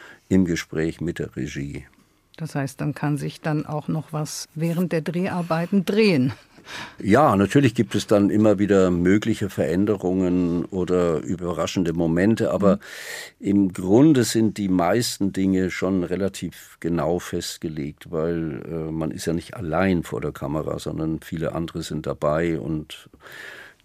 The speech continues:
Speaker 1: die Bandbreite dessen, wo man da vielleicht anders verfahren könnte, ist nicht so groß.
Speaker 2: Viele Schauspieler sagen ja von sich, "Ich kann ja nichts anderes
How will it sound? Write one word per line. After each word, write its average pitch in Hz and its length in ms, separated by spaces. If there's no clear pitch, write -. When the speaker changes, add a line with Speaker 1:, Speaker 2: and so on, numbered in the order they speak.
Speaker 1:
die 80 80
Bandbreite 85 920
dessen, 82 420
wo 78 160
man 73 300
da 82 500
vielleicht - 500
anders 85 280
verfahren 82 480
könnte, 78 280
ist - 280
nicht 82 240
so 87 400
groß. - 580
Speaker 2:
Viele 185 320
Schauspieler 180 580
sagen 156 360
ja 160 120
von 160 240
sich, 160 220
"Ich - 260
kann 254 260
ja 156 180
nichts 123 380
anderes 127 760